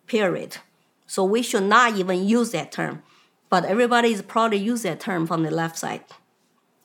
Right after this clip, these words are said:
It, it, it really scares me and other immigrants to say, "What's going on in America?" It's really, I, I always tell them, "Please, if you have good immigrant story, share that with me on my YouTube channel."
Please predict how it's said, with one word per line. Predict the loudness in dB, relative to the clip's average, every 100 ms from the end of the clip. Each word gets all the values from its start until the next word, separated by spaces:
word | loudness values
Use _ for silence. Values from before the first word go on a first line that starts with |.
| -8
It, | -8 -4
it, | -4 -2 -2
it |
really | 2 2 0
scares | 0 0 0 0
me | -2 -2 -2 -2
and | -4 -4
other | -2 -2
immigrants | -4 -2 -2 -2 -4 -4
to | -8
say, | -4 -4 -4 -8
"What's | -8 -8 -10
going | -8 -6 -6
on | -6 -4
in | -4 -2
America?" | -2 -2 -4 -8 -12 -12 -12 _ _ _ -20 _ _ _ _ -12
It's | -10 -6
really, | -2 -2 -2 -8 -20 _ _
I, | -2 2
I | 2 4
always | 2 0
tell | 0 0
them, | 2 0
"Please, | -2 -4 0 0 0
if | -2 0
you | -2
have | -2 0
good | -2 -2
immigrant | 0 0 2 0
story, | 0 0 0 0 -2 -12 -20 _ _ _ _ _ _ _ _ _
share | -8 2 4 4 0 -2
that | 0 0 0
with | -2 0
me | 0 0 0 -2
on | -2
my | 0
YouTube | -2 -4 -6 -10
channel." | -6 -6 -6 -10